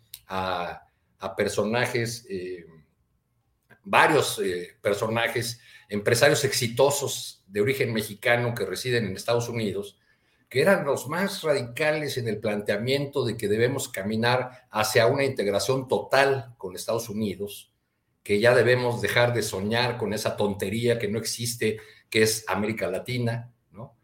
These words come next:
Alguno de los, de los ponentes, precisamente uno de estos mexicano-americanos,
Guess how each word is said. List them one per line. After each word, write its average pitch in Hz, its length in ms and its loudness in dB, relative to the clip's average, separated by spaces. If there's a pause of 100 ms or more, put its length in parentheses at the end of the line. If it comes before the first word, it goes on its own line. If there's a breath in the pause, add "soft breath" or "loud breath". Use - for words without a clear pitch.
(100)
Alguno 113 380 2
de 104 100 2
los, 90 300 -4
de 95 100 -2
los 85 140 -4
ponentes, 120 480 -2
precisamente 107 560 0
uno 104 220 0
de 104 60 0
estos 104 260 -4
mexicano-americanos, 110 1080 -2